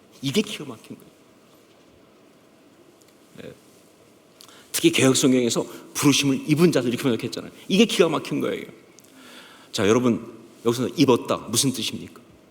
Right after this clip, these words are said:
이거는요, 에, 사극에서 많이 나오는 그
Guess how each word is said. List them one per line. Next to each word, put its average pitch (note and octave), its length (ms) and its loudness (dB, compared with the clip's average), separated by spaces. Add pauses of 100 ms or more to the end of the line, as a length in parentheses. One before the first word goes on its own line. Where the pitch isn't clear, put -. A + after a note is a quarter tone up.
(1400)
이거는요, C3 580 4 (400)
에, G#2 240 -6
사극에서 D#3 680 2
많이 A#2+ 220 0
나오는 A2+ 480 0
그 D#3+ 120 0